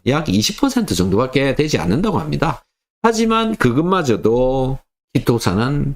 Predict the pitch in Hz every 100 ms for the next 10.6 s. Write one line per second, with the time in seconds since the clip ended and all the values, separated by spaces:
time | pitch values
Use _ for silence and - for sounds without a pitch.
0 | - 110 107 175 170 - 147 131 147 143
1 | 123 87 76 69 65 57 - 104 120 117
2 | 131 170 196 180 143 143 120 113 127 131
3 | 123 101 98 117 123 95 82 87 127 113
4 | 98 110 85 113 98 104 160 156 92 87
5 | 120 180 90 - _ _ _ _ 135 208
6 | 170 160 226 220 - - 123 135 139 208
7 | 240 247 196 135 143 131 113 113 101 101
8 | 92 127 139 135 135 190 240 202 127 107
9 | 92 110 139 - - 147 127 117 120 117
10 | 107 98 120 127 127